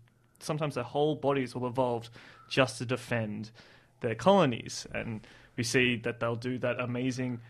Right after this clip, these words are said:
rip open their abdomen, throw goo on kind of suicidal attack that other species do. We have honeybees who'll do us,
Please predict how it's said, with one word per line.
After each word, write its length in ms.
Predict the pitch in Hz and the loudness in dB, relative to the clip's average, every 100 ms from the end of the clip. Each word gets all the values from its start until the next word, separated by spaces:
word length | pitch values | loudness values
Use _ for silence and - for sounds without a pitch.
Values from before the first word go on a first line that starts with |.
| - - _ _ | -20 -20 _ _
rip 320 | 127 120 147 - | -2 2 4 4
open 280 | 135 135 | 4 4
their 160 | 131 131 | 4 6
abdomen, 500 | 127 117 131 127 127 | 6 4 2 2 0
throw 320 | - - 135 127 | -4 0 2 2
goo 300 | 120 147 147 | 2 2 2
on 300 | 127 120 117 | 2 0 -4
kind 240 | 113 127 | -2 -2
of 80 | 120 | 0
suicidal 640 | - 131 123 131 151 147 | 0 0 2 4 4 4
attack 480 | 120 - - - - | 2 -2 -6 -6 0
that 240 | 135 131 - | 2 2 6
other 460 | 165 190 160 127 - | 8 10 10 8 0
species 520 | - 131 123 120 117 | -8 -6 -4 -4 -6
do. 180 | 117 117 | -4 -4
We 160 | 113 | -4
have 120 | 107 - | -8 -6
honeybees 500 | 117 120 117 117 117 | -4 -2 -2 -2 -4
who'll 140 | 117 | -6
do 160 | 117 113 | -4 -4
us, 180 | - | -6